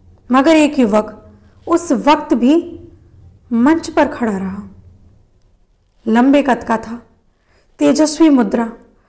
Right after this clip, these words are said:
कुंदन सा, देवताओं का सा स्वरूप, गठी हुई देह, मुख पर एक ज्योति सी प्रस्फुटित होती थी। कोई राजकुमार मालूम होता था। जब सारे दर्शकगण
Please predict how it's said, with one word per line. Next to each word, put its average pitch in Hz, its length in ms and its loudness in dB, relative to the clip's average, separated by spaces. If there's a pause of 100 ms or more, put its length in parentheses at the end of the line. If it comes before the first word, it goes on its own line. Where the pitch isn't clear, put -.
(400)
कुंदन 277 420 4
सा, - 240 -12 (840)
देवताओं 240 520 2
का 294 160 0
सा 294 120 -4
स्वरूप, 269 520 0 (380)
गठी 240 340 2
हुई 285 260 4
देह, 254 520 2 (600)
मुख 294 240 0
पर 359 120 4
एक 294 240 0
ज्योति 302 380 2
सी 320 140 0
प्रस्फुटित 254 580 0
होती 208 260 -4
थी। - 360 -16 (1120)
कोई 226 180 2
राजकुमार 233 560 2
मालूम 220 380 0
होता 220 280 -6
था। 240 260 -16 (1000)
जब 311 100 2
सारे 311 480 4
दर्शकगण 262 640 2